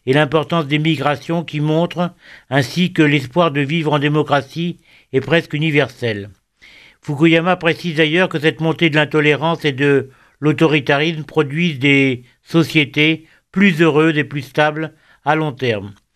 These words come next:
Eh bien, c'est dans ce contexte que se prépare le Big Bang annoncé de la carte électorale, puisque près de quarante pour cent, je dis, je,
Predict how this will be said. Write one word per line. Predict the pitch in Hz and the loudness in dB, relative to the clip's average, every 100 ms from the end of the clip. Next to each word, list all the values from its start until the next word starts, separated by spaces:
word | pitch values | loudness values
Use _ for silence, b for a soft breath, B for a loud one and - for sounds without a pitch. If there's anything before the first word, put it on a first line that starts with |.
| b b b | b b b
Eh | 139 | -4
bien, | 135 175 | 2 2
c'est | 165 185 | 2 0
dans | 180 180 | 2 0
ce | 185 | 0
contexte | 180 165 - 175 185 | 0 -2 0 -2 -2
que | 165 | -6
se | 139 | -6
prépare | 151 143 143 156 160 165 b b b b | -2 -2 0 2 0 0 b b b b
le | 135 | -2
Big | 139 170 | 0 0
Bang | 127 170 170 | 2 2 2
annoncé | 156 156 151 175 | 0 -2 -4 -4
de | 156 | 0
la | 143 | 0
carte | 135 165 143 | 0 -2 -2
électorale, | 151 139 - 135 139 160 175 b b b _ | -2 -2 -2 0 2 0 -4 b b b _
puisque | 160 156 170 | -4 0 0
près | 160 165 | 2 0
de | 156 151 | 0 -2
quarante | 196 180 190 185 | -2 0 -2 -4
pour | 160 - | -8 -4
cent, | - 180 | 0 0
je | 156 | 0
dis, | 147 147 147 | -4 -4 -2
je, | 139 | -4